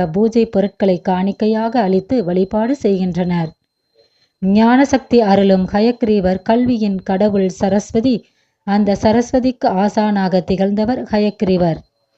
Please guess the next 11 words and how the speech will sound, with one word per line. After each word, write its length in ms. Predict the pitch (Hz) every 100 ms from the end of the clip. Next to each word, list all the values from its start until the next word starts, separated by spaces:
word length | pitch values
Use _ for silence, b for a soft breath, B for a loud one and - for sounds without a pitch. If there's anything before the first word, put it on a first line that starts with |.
| _ _ _ _ -
இவர் 280 | 226 226
தாடிக்கொம்பு 580 | 220 214 226 254 277 269 262
சவுந்தரராஜ 600 | 208 202 202 208 220 226
பெருமாள் 520 | 240 202 190 185 185
கோவிலில் 500 | - 202 202 190 180
பரிவார 500 | 196 214 233 240 220
மூர்த்திகளில் 640 | 185 208 - 208 190 180 180
முதலாவதாக 760 | 180 202 220 233 202 185 175
எழுந்தருளி 580 | 175 180 196 202 233 277
அருள்பாலிக்கிறார். 960 | - 196 196 185 180 175 175 170 160 - - _ _ _ _ _ _ _ _ _
இவரை 300 | 233 240 240